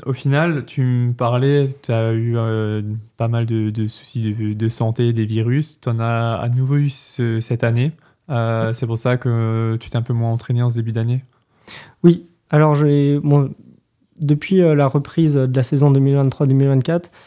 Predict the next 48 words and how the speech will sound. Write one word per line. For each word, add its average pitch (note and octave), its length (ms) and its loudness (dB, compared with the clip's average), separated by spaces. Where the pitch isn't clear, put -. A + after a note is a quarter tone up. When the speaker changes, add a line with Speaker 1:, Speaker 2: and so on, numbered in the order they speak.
Speaker 2:
même D#3 220 8
en D3 80 6
septembre, E3+ 580 4
avant D3 200 4
les C#3+ 180 4
Europes C#3 220 2
de C#3 100 4
cross, E3+ 420 -2
euh, C#3 160 2
j'ai C3 140 0
été B2+ 120 0
un C#3+ 120 4
peu E3+ 180 2
embêté, D3+ 640 4
euh, B2+ 320 -2
avec, C3+ 380 0
euh, A#2+ 180 2
bon, C3 140 4
j'avais B2 240 0
mes B2 180 2
examens C3 320 2
de C3 80 2
sortie, C#3+ 460 -2
euh, A#2 420 2
à A#2+ 420 0
l'école B2 300 0
de B2 80 0
management C3+ 540 0
et, D3+ 280 6
euh, C3 140 0
j'ai C3 160 2
été C3+ 200 2
tombé, C#3 380 4
euh, C3+ 80 2
malade C#3+ 480 4
et C3+ 80 4
j'ai C3 140 2
eu C3+ 120 4
du C3+ 160 0
temps D#3 280 4
à C3+ 100 4
revenir. C#3+ 540 4
Et C3+ 120 2
c'est C3+ 140 -4
pour C3 160 -4
ça E3 160 -2
que C3 320 0
cette - 540 -8